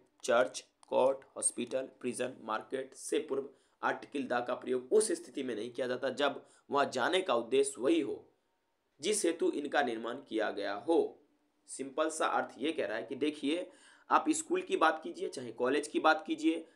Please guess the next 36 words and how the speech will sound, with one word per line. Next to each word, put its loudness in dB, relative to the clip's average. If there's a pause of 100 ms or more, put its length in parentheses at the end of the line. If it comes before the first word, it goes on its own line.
(120)
चाहे 4
यूनिवर्सिटी -2
की 4
बात 2
कीजिए -4 (100)
या 2
बेड 2
की -6
बात -6
कीजिए, -10 (380)
अगर 6
इसका 2
वही 6
उद्देश्य 4
हो 0 (720)
तो, 6 (220)
या 8
जिस 0
चीज़ -4
के 0
लिए 4
ये 6
बना 6
हो, -4 (400)
अगर 0
वही 8
काम 2
उसमें 0
हो 0 (320)
तो 4
उसमें -4
आर्टिकल -2
का 0
प्रयोग 0
नहीं -8
किया -2